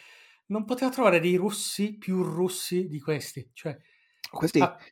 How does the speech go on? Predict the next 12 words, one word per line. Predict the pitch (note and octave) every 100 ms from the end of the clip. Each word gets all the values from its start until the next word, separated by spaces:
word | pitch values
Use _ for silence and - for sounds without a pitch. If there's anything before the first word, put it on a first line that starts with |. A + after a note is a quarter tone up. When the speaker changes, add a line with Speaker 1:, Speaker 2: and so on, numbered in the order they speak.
| _ - -
Speaker 1:
appena | G3 - D4+
li | A#3
inquadri | G#3+ A#3+ G#3+ A3
in |
faccia | A#3 G#3 E3+
ti | F3+
dice: | F#3+
"Questi | G3+ F3+
sono | D3 F3+
russi". | E3+ D#3+ - - F4+
<laughs> | - - - - - - A5 - - -
Quindi | B3